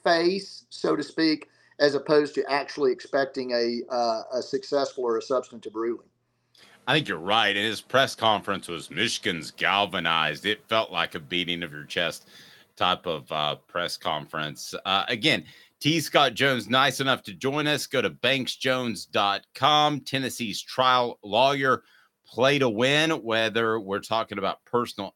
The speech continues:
Speaker 2: injury, uh, play to win, catastrophic injury, auto and truck crashes, criminal defense, D U I defense.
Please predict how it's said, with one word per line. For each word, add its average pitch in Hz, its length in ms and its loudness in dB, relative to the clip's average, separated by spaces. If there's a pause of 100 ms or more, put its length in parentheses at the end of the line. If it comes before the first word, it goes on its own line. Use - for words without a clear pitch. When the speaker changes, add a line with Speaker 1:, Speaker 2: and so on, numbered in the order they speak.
Speaker 2:
injury, 180 720 2 (380)
uh, 78 300 -4
play 143 180 4
to 139 100 2
win, 135 280 0
catastrophic 123 680 0
injury, 120 360 -4
auto 110 380 0
and 90 100 -6
truck 113 200 -4
crashes, 107 480 0
criminal 135 460 -2
defense, 113 480 -4
D 110 120 -4
U 117 240 0
I 107 180 4
defense. 110 500 -2